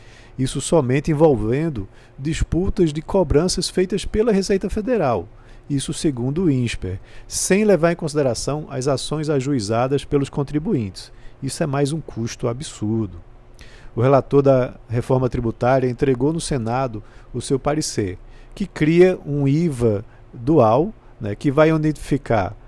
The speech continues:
o I C M S e o I S S no I B S, que seria o Imposto de Bem-, sobre Bens e Serviços,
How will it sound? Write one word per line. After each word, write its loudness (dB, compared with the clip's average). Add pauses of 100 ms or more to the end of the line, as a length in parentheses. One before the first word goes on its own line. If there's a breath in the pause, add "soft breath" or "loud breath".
(280 soft breath)
o 6
I 6
C 2
M 2
S 4
e 4
o 8
I 6
S 2
S 0
no 4
I 6
B 6
S, 2
que -14
seria -2
o 0
Imposto 2
de -4
Bem-, -2
sobre -2
Bens -2
e -8
Serviços, -2